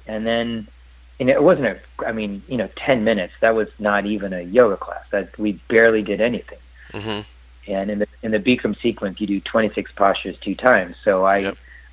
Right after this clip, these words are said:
Speaker 1: I, I, I did two things twice, and that was it. Then I was like, "Oh, I'm, I'm tapped out." Um, and I thought, "Wow, you know, I've never, um, had that." And I wasn't mad at myself. I wasn't,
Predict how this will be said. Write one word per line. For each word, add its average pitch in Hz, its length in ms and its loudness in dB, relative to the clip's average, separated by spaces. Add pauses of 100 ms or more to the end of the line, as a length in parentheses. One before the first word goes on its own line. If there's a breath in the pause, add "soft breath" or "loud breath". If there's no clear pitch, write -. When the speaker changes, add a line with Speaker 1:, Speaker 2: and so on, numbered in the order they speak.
Speaker 1:
I, 120 60 4 (200)
I, 110 140 4 (200)
I 113 100 6
did 104 380 0 (800)
two 156 160 2
things 107 460 -2
twice, 98 480 4
and 101 140 -10
that 101 100 0
was 90 160 -10
it. 95 200 -6
Then 98 100 -8
I 98 100 -2
was 92 100 -8
like, - 180 -8
"Oh, 117 220 6
I'm, 101 180 -4 (280)
I'm 107 180 -2
tapped 196 280 -2
out." - 200 -8 (1400 loud breath)
Um, 113 500 2
and 120 100 0
I 120 80 2
thought, 113 320 0 (580)
"Wow, 107 500 0
you 113 100 -10
know, 107 100 -6
I've 104 160 -6
never, 127 680 4 (360)
um, 104 320 -10
had 107 420 -6
that." 101 300 -6 (300)
And 131 120 -2
I 143 120 6
wasn't 175 340 -4
mad 113 220 -6
at 139 60 0
myself. 127 540 -4
I 107 120 -10
wasn't, 120 420 -6